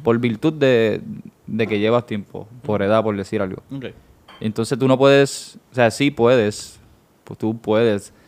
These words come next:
Speaker 1: eh, hacer que un líder, que saquen a un líder. Pero al, al menos que el líder haya cometido un delito, es difícil. Y aun cuando comete un delito, es difícil. So, tienes que chupártelo, por decirlo así, aunque sea
Speaker 2: Aunque sea
Speaker 1: un
Speaker 2: malo.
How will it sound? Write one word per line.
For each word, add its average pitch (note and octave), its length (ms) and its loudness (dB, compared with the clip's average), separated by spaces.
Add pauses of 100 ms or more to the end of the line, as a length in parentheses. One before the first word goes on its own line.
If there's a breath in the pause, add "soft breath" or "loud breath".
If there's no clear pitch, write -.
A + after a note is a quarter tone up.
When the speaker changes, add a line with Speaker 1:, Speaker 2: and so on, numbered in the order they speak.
(340 soft breath)
Speaker 1:
eh, F#2+ 520 -6 (300)
hacer A2 240 -6
que - 100 -8
un A#2 100 2
líder, A#2 360 0
que A2+ 100 -6
saquen A2+ 300 0
a G#2 40 0
un G2 140 -2
líder. G2+ 300 -2 (640)
Pero G#2 440 2
al, G#2 180 -2
al A2 100 -2
menos A2 240 0
que - 80 -6
el C3+ 80 -2
líder C3+ 280 2
haya B2 220 2
cometido C3 360 -2
un C3 100 -4
delito, B2 540 -2 (1080)
es A2 140 -8
difícil. G#2 540 -6
Y A2+ 80 -2
aun A#2 200 2
cuando C3 280 0
comete B2+ 240 -4
un C3 100 -4
delito, B2 340 -2
es G#2 120 -2
difícil. G#2 400 -10 (800 soft breath)
So, A2+ 320 2 (180)
tienes B2 280 -2
que B2+ 420 2 (140)
chupártelo, A2+ 480 -2
por C3 100 -2
decirlo C3+ 240 -2
así, D#3 300 0
aunque A2+ 240 -4
sea B2+ 260 0
Speaker 2:
Aunque C#3 220 -4
sea C#3 160 2
Speaker 1:
un A#2 60 0
Speaker 2:
malo. G2 240 -6